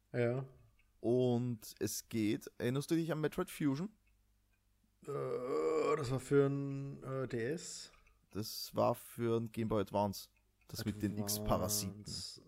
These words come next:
Speaker 1: Das hatte ich nicht, nein.
Speaker 2: Ah, das hattest du nicht. Okay, dann weißt du das nämlich auch gar nicht. Also es spielt, äh, chronologisch natürlich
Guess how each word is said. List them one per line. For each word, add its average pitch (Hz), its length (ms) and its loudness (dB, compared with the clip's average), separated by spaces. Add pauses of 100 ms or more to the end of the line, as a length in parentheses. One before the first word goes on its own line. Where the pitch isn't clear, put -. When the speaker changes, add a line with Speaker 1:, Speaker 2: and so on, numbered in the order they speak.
(100)
Speaker 1:
Das 143 180 0
hatte 139 160 0
ich 110 80 -4
nicht, 113 200 -6
nein. 107 240 -4 (420)
Speaker 2:
Ah, 170 220 2
das 120 160 0
hattest 113 320 -4
du 98 60 -8
nicht. 95 220 -6
Okay, 110 200 -2
dann 104 380 -2
weißt 117 220 4
du 113 40 -2
das 95 120 -2
nämlich 95 180 -2
auch 90 140 -2
gar 92 160 0
nicht. 120 180 -2 (400)
Also 117 420 2
es 95 160 -2
spielt, - 480 -2
äh, 104 300 4
chronologisch 107 580 2
natürlich 98 600 -2